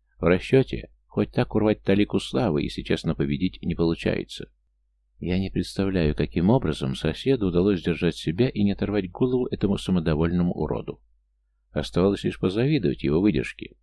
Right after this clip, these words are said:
Хотя без самодисциплины серебряными призерами секторальных чемпионатов не становятся.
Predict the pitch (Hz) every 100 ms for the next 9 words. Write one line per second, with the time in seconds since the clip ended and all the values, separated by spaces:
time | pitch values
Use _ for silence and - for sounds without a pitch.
0 | _ _ _ 110 170 156 113 - 139 117
1 | 87 85 - 73 - 143 110 - 98 123
2 | 110 92 85 85 78 127 113 92 - -
3 | 95 120 107 - 85 80 80 113 135 107
4 | 107 - 135 139 78 58 - -